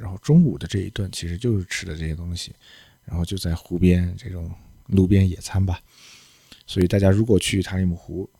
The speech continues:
呃，推荐大家还是提早准备一些吃的东西，因为进去之后我们也看到了，一个是餐馆用餐区人非常非常的多，而且呢，反正我们导游说了，他去吃过，他觉得是不推荐的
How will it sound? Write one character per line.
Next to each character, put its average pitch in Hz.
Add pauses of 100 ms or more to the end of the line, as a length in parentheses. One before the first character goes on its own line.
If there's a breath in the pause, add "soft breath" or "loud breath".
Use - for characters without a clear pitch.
(640 soft breath)
呃， 80 (120)
推 -
荐 104
大 85
家 80
还 82
是 80 (220)
提 -
早 87
准 73
备 107
一 101
些 -
吃 -
的 82
东 85
西， -
因 92
为 90
进 98
去 92
之 101
后 135
我 -
们 175
也 -
看 -
到 87
了， - (200)
一 92
个 107
是 95
餐 123
馆 101 (240)
用 160
餐 135
区 92 (1000)
人 92
非 127
常 107
非 92
常 85
的 69
多， 90 (160)
而 92
且 -
呢， 82 (300 soft breath)
反 87
正 87
我 80
们 98
导 101
游 85
说 90
了， 80
他 -
去 98
吃 -
过， 85
他 92
觉 80
得 82
是 76
不 -
推 -
荐 82
的 -